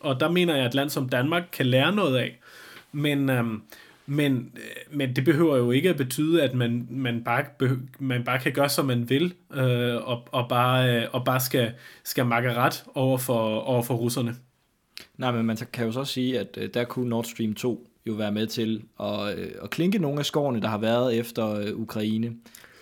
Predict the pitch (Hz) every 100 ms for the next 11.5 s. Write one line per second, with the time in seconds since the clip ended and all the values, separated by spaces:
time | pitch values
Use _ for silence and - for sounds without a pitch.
0 | - 123 147 143 131 - 120 113 113 135
1 | 127 127 117 120 113 117 120 113 120 123
2 | 127 113 104 107 110 - 113 107 101 110
3 | 107 104 95 98 - - - 101 104 107
4 | - 120 117 113 110 110 101 113 104 113
5 | 110 107 120 117 110 117 131 123 127 -
6 | 131 104 95 82 101 101 - 107 101 -
7 | - 113 110 101 - - - 139 139 135
8 | 147 160 143 156 147 147 170 165 180 208
9 | 202 180 165 165 139 123 151 123 135 131
10 | 147 127 - - - 165 180 185 147 151
11 | 165 143 135 131 135